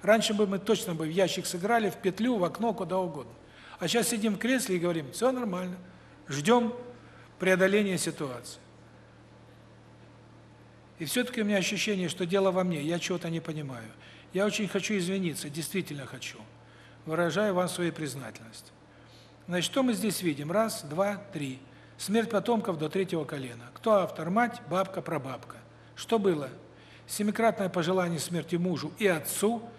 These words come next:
из-за темы идеалов гордыни. То есть, когда шёл крах представления о нравственности идеала, здесь готова была сожрать с потрохами и отца,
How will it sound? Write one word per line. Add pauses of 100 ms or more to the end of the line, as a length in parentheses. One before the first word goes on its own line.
(240)
из-за
темы
идеалов
гордыни. (640)
То
есть,
когда
шёл
крах
представления
о
нравственности
идеала,
здесь
готова
была
сожрать
с
потрохами
и
отца,